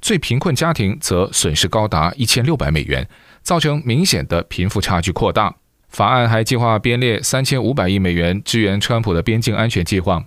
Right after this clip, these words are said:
包括修建美墨边境墙、扩建十万个移民拘留设施床位，以及扩充移民与边境巡逻人力。此外，五角大楼也将获得数十亿美元，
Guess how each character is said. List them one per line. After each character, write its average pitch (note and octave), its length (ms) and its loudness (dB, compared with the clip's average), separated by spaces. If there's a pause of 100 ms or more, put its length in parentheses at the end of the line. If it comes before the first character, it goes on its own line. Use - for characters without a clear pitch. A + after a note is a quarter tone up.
(160)
包 A#2 160 0
括 B2 100 -2
修 C3 220 0
建 C3 160 0
美 F2 140 2
墨 G#2 160 0
边 B2+ 120 0
境 C#3 160 2
墙、 G2 320 0 (280)
扩 D#3 180 0
建 C3+ 220 0
十 - 240 2
万 D#3 200 0
个 A2+ 140 0
移 G2 180 0
民 A2+ 200 2
拘 D3 200 0
留 F2+ 160 2
设 G#2 220 2
施 A2+ 140 -2
床 C#2+ 240 0
位， C3+ 200 -2 (300)
以 A#2 100 -2
及 C3 140 0
扩 D3 220 -2
充 D3+ 240 -2
移 A2 120 0
民 A#2+ 240 0
与 A#2 120 0
边 C#3+ 240 0
境 C3+ 200 0
巡 G#2 200 2
逻 A#2 160 0
人 F2+ 240 2
力。 E3 220 -2 (380)
此 - 140 -2
外， B2+ 280 0
五 D#3+ 120 0
角 G2+ 160 0
大 A2+ 180 2
楼 F#2+ 220 0
也 F2+ 140 0
将 G#2+ 200 0
获 G#2+ 140 0
得 E2+ 100 0
数 G2+ 220 -2
十 G#2 220 0
亿 D3 100 2
美 G2 140 0
元， D#2 280 0